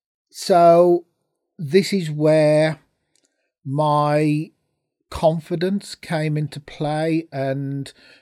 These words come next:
my strong mindset came into play, and I had to stay true to the, my convictions and just do my best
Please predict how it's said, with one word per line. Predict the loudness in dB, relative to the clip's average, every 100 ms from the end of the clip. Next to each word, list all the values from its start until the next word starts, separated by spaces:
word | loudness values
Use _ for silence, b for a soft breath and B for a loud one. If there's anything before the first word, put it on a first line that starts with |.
| _
my | -6 -2 -2 -2 -2
strong | -4 -10 -6 -4 -2 -4
mindset | -4 -6 -6 -6 -8 -8 -10 -10
came | -12 -6 -4
into | -4 -6 -12
play, | -10 -6 -4 -4 -6 b b b b b -10
and | -6
I | -6
had | -8 -8 -6 -8 -10
to | -6 0 2 2 -2 -8 _ _ _ _ _ _ _ _ _ _ -18
stay | -12 0 0 0
true | -2 -12 -4 0 2 0 -4 -10
to | -6 -6
the, | -4
my | -4 -2 -2 -2 -6 _
convictions | -8 -4 -4 -6 -6 -6 -4 -6 -10 -16 -10
and | -6 -4 -4 -6 -8 -8 -10 -14 b b b b b b _ -8
just | -6 -6 -8 -6
do | -4 -2
my | -2 -2
best | -4 -4 -2 -2 -2 -10 -16 -20